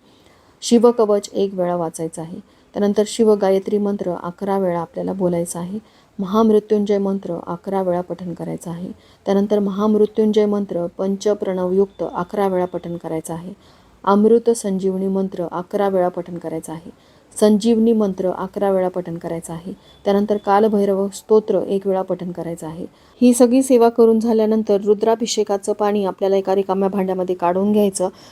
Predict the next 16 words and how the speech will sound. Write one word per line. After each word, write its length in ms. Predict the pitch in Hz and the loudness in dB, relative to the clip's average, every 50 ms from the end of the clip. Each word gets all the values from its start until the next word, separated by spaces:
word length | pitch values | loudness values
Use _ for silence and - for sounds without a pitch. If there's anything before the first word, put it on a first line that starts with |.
| - _ | -16 _
त्यानंतर 340 | - 208 214 220 220 226 220 | 2 2 4 4 2 2 0
महादेवाच्या 580 | 220 214 214 202 190 202 202 196 196 196 208 196 | 0 0 0 0 2 4 4 4 4 2 0 -2
पिंडीला 460 | 196 - 214 208 214 208 214 202 185 | 0 0 0 2 4 4 4 4 2
आपल्याला 320 | 185 180 190 185 185 185 | 0 -2 -2 -2 -2 -2
स्वच्छ 340 | 185 - - 196 196 - - | -2 -2 -4 -6 -4 -2 -2
पुसून 480 | 214 208 - 214 - 220 208 196 190 196 | 0 0 0 -2 -2 -2 -2 -2 -2 -2
ताम्हणामध्ये 640 | 196 190 185 190 196 208 196 196 196 185 180 190 196 | 0 0 0 0 0 0 2 0 0 0 0 -2 -2
स्थापित 340 | - - 190 190 - 185 185 - | -2 -4 -4 -2 -2 -4 -2 -2
करायचं 340 | - 185 180 180 180 - 185 | 0 2 2 2 2 0 -2
आहे. 240 | 180 185 196 190 202 - - - - _ _ | -2 0 0 0 -2 -2 -6 -14 -20 _ _
महादेवांना 500 | - 202 220 208 208 220 220 220 220 214 | 0 2 4 6 6 6 4 4 2 0
आपल्याला 340 | 208 202 - 202 190 196 190 | -2 -2 -2 -2 0 0 0
भस्म 440 | 185 190 190 180 185 - 208 202 202 | 0 0 -2 -2 -2 -4 -4 -4 -4
अर्पण 380 | - - 190 185 - 185 180 185 | -2 -4 -4 -4 -2 -4 -4 -2
करायचं 400 | 180 175 175 175 170 170 - 165 | -2 -2 0 -2 -2 -4 -6 -6
आहे. 200 | 160 165 175 | -6 -8 -10